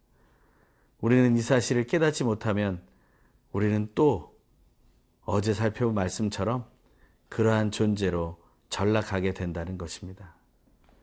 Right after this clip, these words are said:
사십구 편 십이 절의 말씀과 대꾸되어 나온 말씀입니다. 이십 절의 말씀입니다.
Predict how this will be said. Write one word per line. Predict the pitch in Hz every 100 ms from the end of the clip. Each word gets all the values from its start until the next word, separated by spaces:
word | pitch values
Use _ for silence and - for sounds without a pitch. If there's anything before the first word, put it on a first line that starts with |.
| _ _ - - - _ _ _ _ _ _ -
사십구 | - 156 151 - 156
편 | 156 160
십이 | 147 - 180
절의 | 160 135 123
말씀과 | 101 95 101 92 90 85 85 -
대꾸되어 | 120 - 123 104 98
나온 | 90 85 87
말씀입니다. | 85 85 - 104 82 78 92 82 _ _ _ _ _ _
이십 | 110 113 143
절의 | - 123
말씀입니다. | 110 85 - 80 78 85 -